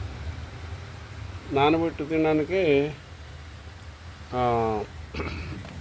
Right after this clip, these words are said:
ఇది దేశవాళీ, ఇది ఒకటి బాగా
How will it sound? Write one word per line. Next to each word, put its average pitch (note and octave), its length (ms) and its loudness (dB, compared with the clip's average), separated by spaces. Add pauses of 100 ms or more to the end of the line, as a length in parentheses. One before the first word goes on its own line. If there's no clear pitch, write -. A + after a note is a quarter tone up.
(540)
ఇది F3 260 -2 (380)
దేశవాళీ, F3 680 8 (460)
ఇది D#3 80 6
ఒకటి B2+ 160 4
బాగా C3+ 460 10